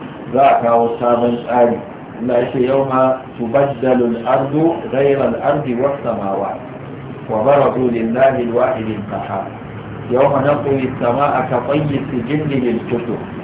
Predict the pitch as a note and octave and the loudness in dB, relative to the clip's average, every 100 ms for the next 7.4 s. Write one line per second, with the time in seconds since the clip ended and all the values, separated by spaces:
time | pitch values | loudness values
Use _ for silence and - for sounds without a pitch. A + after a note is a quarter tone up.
0 | - - - - A#2+ C#3+ - C#3 C#3+ - | -12 -12 -12 -8 -6 -2 0 2 0 0
1 | C#3 C3 D3 D3 A#2+ A2+ A#2+ B2 B2+ C3 | 0 2 2 2 2 2 2 2 0 2
2 | C3 A2 G#2+ A2+ A2+ A2+ A2+ A2 G2+ A2 | 4 4 4 2 4 2 2 -2 -4 0
3 | C#3 D3 B2 B2 B2+ B2 B2+ A#2 A2 A2 | 0 0 -2 -2 -2 0 0 -2 -2 -4
4 | A#2 - F2+ E2+ D2 C#2 - - - - | -4 -4 -8 -8 -10 -10 -10 -12 -10 -10
5 | - - - - - - - - - - | -10 -10 -10 -12 -12 -12 -12 -10 -10 -10
6 | - - - - - - B2 B2 A#2+ C3 | -10 -10 -10 -12 -10 -6 -2 0 2 4
7 | C#3 B2+ B2+ | 4 6 6